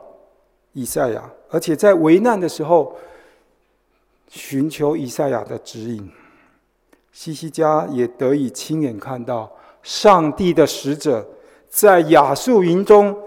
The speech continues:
杀了十八万五千人。确实有人问我该不该移民来避战。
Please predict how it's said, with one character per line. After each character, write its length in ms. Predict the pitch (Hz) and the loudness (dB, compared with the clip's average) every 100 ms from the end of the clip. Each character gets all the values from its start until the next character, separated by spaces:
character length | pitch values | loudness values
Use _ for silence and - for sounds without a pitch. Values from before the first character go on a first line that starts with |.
| - - _ _ | -20 -20 _ _
杀 520 | - - - 190 190 | -16 -8 -2 0 0
了 120 | 180 143 | 0 -4
十 280 | - - 175 | -8 -6 -6
八 360 | - 185 180 | -4 -4 -2
万 240 | 190 170 131 | -2 -2 -4
五 200 | 139 117 | -12 -12
千 280 | - 135 131 | -8 -6 -8
人。 240 | 101 98 _ _ _ _ _ _ _ _ _ _ _ _ _ _ _ _ - | -14 -20 _ _ _ _ _ _ _ _ _ _ _ _ _ _ _ _ -10
确 180 | 190 | -6
实 240 | 170 139 147 | -6 -6 -4
有 160 | 143 | -4
人 280 | 123 117 123 - _ _ _ _ _ _ _ _ | -4 -8 -10 -16 _ _ _ _ _ _ _ _
问 200 | - 156 | -6 -4
我 220 | 123 104 92 - _ _ _ _ _ _ _ _ | -4 -6 -10 -20 _ _ _ _ _ _ _ _
该 160 | - 143 | -10 -8
不 120 | 143 | -8
该 200 | 143 135 | -6 -6
移 280 | 151 131 123 | -6 -10 -10
民 300 | 123 98 123 _ _ _ _ _ | -10 -12 -18 _ _ _ _ _
来 180 | 120 120 | -14 -14
避 340 | - 208 156 | -12 -10 -10
战。 280 | - 139 | -6 -8